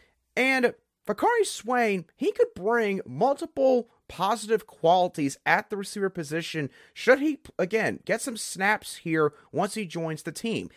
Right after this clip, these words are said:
because he has great subtle footwork in his release off the line of scrimmage. He's a guy that can make spectacular catches and also catch the ball in traffic, make those contested fifty fifty catches that quarterbacks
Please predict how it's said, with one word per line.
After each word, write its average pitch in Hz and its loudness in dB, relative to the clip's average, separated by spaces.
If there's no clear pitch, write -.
because 196 -2
he 254 0
has 247 2
great 226 0
subtle 233 4
footwork 156 2
in 233 2
his 240 -2
release 202 -4
off 185 0
the 185 -10
line 170 -2
of 160 -4
scrimmage. - -4
He's 226 0
a 311 -2
guy 262 4
that 233 -4
can 226 -4
make 226 -2
spectacular 226 -2
catches 240 -4
and 185 0
also 403 0
catch 254 -2
the 247 -2
ball 214 2
in 202 -2
traffic, 196 -2
make 170 -4
those 214 0
contested 196 -2
fifty 247 0
fifty 220 4
catches 151 -2
that 180 2
quarterbacks 262 0